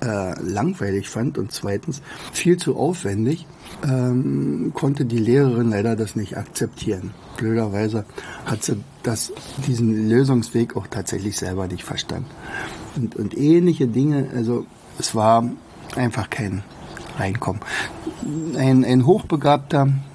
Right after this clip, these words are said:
nicht? Also der, der Finn, der ist hochbegabt, hat ein I Q von, na, sagen wir mal, hundertdreißig, <clears throat> äh, ist aber nicht in allen Bereichen hochbegabt, äh, wurde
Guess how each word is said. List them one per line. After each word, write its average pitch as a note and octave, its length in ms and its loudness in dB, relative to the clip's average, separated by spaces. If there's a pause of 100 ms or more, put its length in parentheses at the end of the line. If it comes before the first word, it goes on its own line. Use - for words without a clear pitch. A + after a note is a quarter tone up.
nicht? D#3 220 2
Also G#2+ 200 0
der, G2 340 -2 (160)
der F3+ 120 -6
Finn, G#2+ 320 -2
der G2 140 -4
ist - 200 -4 (240)
hochbegabt, A#2+ 640 -2 (520)
hat - 160 -4
ein F#2+ 120 -2
I - 80 -2
Q A#2 280 0
von, F#2 380 -2 (840)
na, G#2+ 220 0
sagen F#2+ 180 0
wir F#2+ 80 0
mal, F#2 220 -2
hundertdreißig, F#2+ 840 -2 (1300)
<clears throat> - 240 2
äh, A#2 840 8 (200)
ist D3+ 200 0
aber C#3+ 220 2
nicht D3 200 2
in D3+ 140 4
allen E3 280 4
Bereichen D#3 500 0
hochbegabt, B2 760 -2 (400)
äh, B2+ 240 6 (160)
wurde C#3 760 4